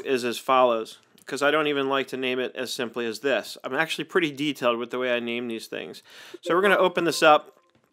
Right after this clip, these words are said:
and we're gonna see that, uh, the bank account is with, and this is the funniest thing. This is, it's funny, I picked this on purpose because it's such a poorly formatted bank statement to begin with. Um,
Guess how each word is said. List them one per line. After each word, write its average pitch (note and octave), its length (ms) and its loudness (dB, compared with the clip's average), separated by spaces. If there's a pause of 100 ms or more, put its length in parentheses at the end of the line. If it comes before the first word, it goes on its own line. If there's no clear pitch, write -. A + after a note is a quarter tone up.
(1120)
and D3 440 8
we're D#3+ 180 2
gonna F3 140 0
see D3 500 0
that, C3 540 0 (260)
uh, C#2+ 1080 -8
the B2+ 140 -6
bank D3+ 380 0
account C#3+ 520 -2
is C3+ 380 0
with, C3+ 800 0 (300)
and C#3 100 -4
this C#3+ 140 -4
is C#3 80 -8
the C#3+ 100 -2
funniest C#3+ 420 -2
thing. C3+ 200 -2
This A#2+ 100 -8
is, B2 160 -6 (380)
it's - 160 -6
funny, F3+ 240 6
I D3+ 100 10
picked G3+ 220 -4
this F3 160 0
on D3 140 4
purpose D#3+ 340 0
because C3+ 360 -4
it's C3 140 -8
such D3+ 160 -2
a E3+ 60 -2
poorly D3 360 2
formatted C3+ 600 -2
bank A#2+ 240 -2
statement A#2 560 -4
to - 80 -10
begin A#2+ 440 -4
with. A2 360 -6
Um, A#2+ 380 0